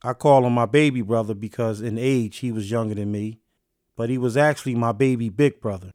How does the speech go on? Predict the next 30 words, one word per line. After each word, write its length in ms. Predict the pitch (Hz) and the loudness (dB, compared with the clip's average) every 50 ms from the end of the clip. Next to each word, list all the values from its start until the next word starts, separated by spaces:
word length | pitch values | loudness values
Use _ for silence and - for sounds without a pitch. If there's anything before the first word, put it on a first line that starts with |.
| _ _ _ _ | _ _ _ _
Here 200 | - 151 156 156 | 2 2 4 4
it 100 | 147 131 | 2 2
was, 580 | 131 135 135 135 131 127 120 113 - - _ _ _ _ _ _ - | 4 4 4 4 4 2 0 -4 -8 -18 _ _ _ _ _ _ 0
I 140 | 123 135 151 | 4 6 6
was 200 | 156 147 120 110 | 6 6 4 2
looking 320 | 131 139 - - 135 127 | 0 0 2 2 0 0
up 160 | 131 123 - - | 0 0 -2 -4
to 120 | 120 110 | -4 0
him 400 | 123 156 160 139 123 120 117 107 _ _ _ _ _ - | 2 2 4 2 2 0 -4 -8 _ _ _ _ _ -6
when 160 | 127 127 127 | -4 -2 -2
it 80 | 123 104 | -2 -2
should 220 | - - 160 160 | -2 0 0 2
have 120 | 151 143 120 | 2 2 0
been 140 | 139 131 | 0 0
the 140 | 127 127 131 | 0 2 2
other 180 | 131 135 123 123 | 2 2 2 0
way 220 | 113 123 123 123 | -2 -2 0 0
around. 420 | 120 117 123 127 120 110 104 95 - _ _ _ _ _ _ _ _ _ _ | 0 -2 -2 -4 -6 -6 -8 -12 -16 _ _ _ _ _ _ _ _ _ _
He 160 | - 139 160 156 | -4 -2 -2 -2
should 220 | - - 151 147 | 0 0 2 2
have 80 | 127 110 | 2 0
been 160 | 123 123 131 | 0 0 0
looking 280 | 131 123 - 131 127 | 0 -2 -2 -2 -2
up 180 | 127 123 113 - | -2 -2 -4 -6
to 80 | 120 113 | -4 -4
me. 300 | 123 131 120 104 92 - _ _ _ _ _ _ - | -2 -2 -4 -6 -8 -12 _ _ _ _ _ _ -8
As 240 | 117 127 127 110 117 | -6 -4 -4 -2 0
I've 200 | 127 123 120 107 | 0 0 0 0
been 180 | 117 127 117 117 | -2 -4 -4 -4
expressing, 720 | 110 - - - 139 135 120 - - 117 107 104 101 101 | -6 -8 -4 0 0 0 0 0 -4 -8 -8 -8 -8 -10